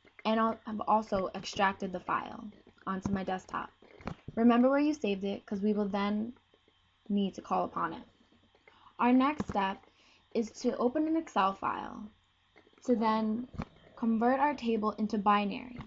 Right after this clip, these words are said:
To do so, please make sure beforehand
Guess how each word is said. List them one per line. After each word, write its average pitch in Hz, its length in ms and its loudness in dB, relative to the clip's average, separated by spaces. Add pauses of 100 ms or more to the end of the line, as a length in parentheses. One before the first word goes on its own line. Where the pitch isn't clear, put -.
(240)
To - 100 -2
do 277 240 0
so, 220 500 2 (340)
please 254 460 2
make 240 160 4
sure 185 340 -4 (540)
beforehand 196 840 -6